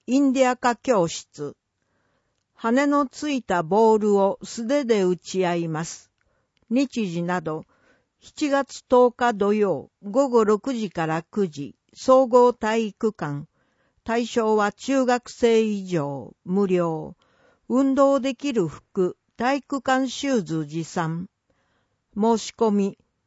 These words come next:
七月三日午後五時までに、電話、またはファクスで、枚方市スポーツ協会へ、当日参加か。十三の十五、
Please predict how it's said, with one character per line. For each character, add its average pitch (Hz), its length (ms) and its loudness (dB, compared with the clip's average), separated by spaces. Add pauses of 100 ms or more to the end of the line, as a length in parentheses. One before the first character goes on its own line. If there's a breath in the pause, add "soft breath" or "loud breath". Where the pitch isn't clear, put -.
七 - 300 -6
月 269 300 -2
三 226 240 2 (160)
日 208 260 -4
午 247 240 6
後 247 200 6
五 254 180 6
時 226 160 -4
ま 220 160 0
で 180 180 -2
に、 160 300 -6 (280)
電 214 400 0
話、 190 240 -2 (200)
ま 220 220 0
た 285 180 0
は 196 260 2
フ - 80 -8
ァ 240 140 0
ク 196 160 -6
ス 175 260 -10
で、 160 280 -8 (280)
枚 269 200 0
方 277 300 -2
市 165 280 -8
ス - 160 -20
ポ 233 220 4
ー 226 60 0
ツ - 200 -18
協 214 220 0
会 147 400 -8
へ、 143 160 -10 (400)
当 254 240 2
日 247 440 -4
参 202 360 -8
加 185 180 -6
か。 165 320 -8 (2250)
十 294 200 -4
三 208 380 0
の 185 220 0
十 196 360 0
五、 151 320 -6